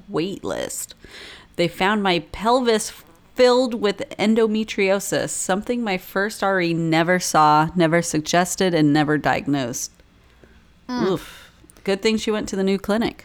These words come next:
Speaker 2: You know, that's, to me, more important than the money, is that they found all that endometriosis.
Speaker 1: Yeah.
Speaker 2: Not that the money is, is nothing, but
Speaker 1: Well,
Speaker 2: <sighs>
Speaker 1: yeah, you would wanna know that before you tried to even do I V F.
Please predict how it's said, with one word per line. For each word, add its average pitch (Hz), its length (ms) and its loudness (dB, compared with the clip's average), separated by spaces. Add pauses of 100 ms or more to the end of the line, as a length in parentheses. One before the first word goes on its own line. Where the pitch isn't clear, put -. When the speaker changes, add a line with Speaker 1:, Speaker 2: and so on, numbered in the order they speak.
(160)
Speaker 2:
You 277 180 -2
know, 294 560 0
that's, 233 640 -2
to 247 180 0
me, 240 260 4
more 202 260 2
important 190 680 0
than 185 240 2
the 170 100 0
money, 190 540 -2 (160)
is 180 220 -6
that 175 160 -2
they 170 140 -4
found 180 360 0
all 170 140 4
that 165 140 0
endometriosis. 160 1200 -4 (640)
Speaker 1:
Yeah. 175 440 0 (180)
Speaker 2:
Not 254 260 2
that 247 100 2
the 214 100 4
money 208 380 2
is, 190 180 0 (200)
is 196 280 0
nothing, 180 680 0
but 170 420 0 (1040)
Speaker 1:
Well, 196 280 4
Speaker 2:
<sighs> 190 220 0
Speaker 1:
yeah, 156 200 6
you 170 240 2
would 175 160 0
wanna 175 260 2
know 175 240 0
that 151 240 2
before 160 340 -2
you 156 140 0
tried 156 380 -2
to 151 80 -2
even 151 260 0
do 151 300 0
I 143 140 2
V 143 180 -2
F. 170 420 2